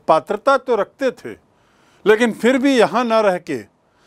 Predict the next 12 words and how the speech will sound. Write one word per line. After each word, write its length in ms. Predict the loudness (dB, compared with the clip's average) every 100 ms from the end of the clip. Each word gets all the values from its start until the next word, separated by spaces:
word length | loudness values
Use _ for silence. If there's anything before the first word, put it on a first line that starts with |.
| _ _
छब्बीस 380 | -4 -2 -2 -4
जनवरी 340 | -2 -2 -2
पचास 420 | -4 -2 0 0 -2
के 140 | -6
बाद 340 | -2 0 0 -2
विदेश 420 | 0 2 2 -2
चले 240 | -2 0
गए, 180 | 0 -4 -10 _ -20 -20 -20 _ -2
<coughs> 180 | -2 -10 _ _ _ _ _ _ _ _ _ _ -20 -12 2
वहाँ 280 | 4 4 0
बस 320 | 0 0 0
गए, 260 | 0 0